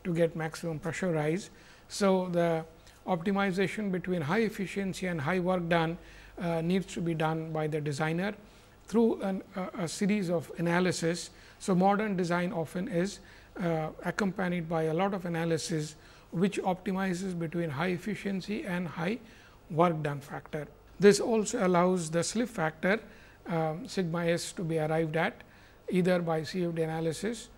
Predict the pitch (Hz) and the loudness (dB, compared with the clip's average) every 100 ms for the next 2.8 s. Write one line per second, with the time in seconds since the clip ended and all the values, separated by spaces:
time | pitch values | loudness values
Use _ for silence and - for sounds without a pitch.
0 | - - - 180 196 196 170 175 269 - | -20 -20 -2 4 4 4 2 0 -2 -14
1 | - - - 160 185 392 - - 185 175 | -20 -10 -6 -4 -2 -4 -6 -10 -6 -4
2 | 165 156 156 143 - 156 - | -2 -4 -4 -4 -6 -8 -10